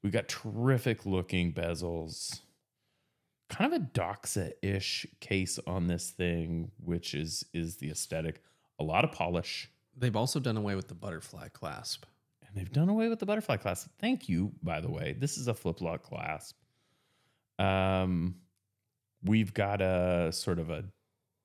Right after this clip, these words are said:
Speaker 1: red and blue. We've got sort of a stoic black. Um, we've got a fantastic looking bracelet. We've got an I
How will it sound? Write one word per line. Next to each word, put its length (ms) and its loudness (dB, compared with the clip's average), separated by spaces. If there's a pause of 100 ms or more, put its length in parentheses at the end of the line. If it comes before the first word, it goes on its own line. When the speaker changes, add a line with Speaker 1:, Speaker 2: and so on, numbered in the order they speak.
(280)
Speaker 1:
red 640 2
and 220 0
blue. 680 4 (180)
We've 240 2
got 320 0
sort 220 -2
of 100 -6
a 100 -4
stoic 1200 -2 (1080)
black. 760 2 (760)
Um, 720 2 (800)
we've 100 -2
got 160 0
a 40 -8
fantastic 840 -2
looking 440 -8
bracelet. 960 2
We've 140 0
got 160 -2
an 120 -6
I 220 -4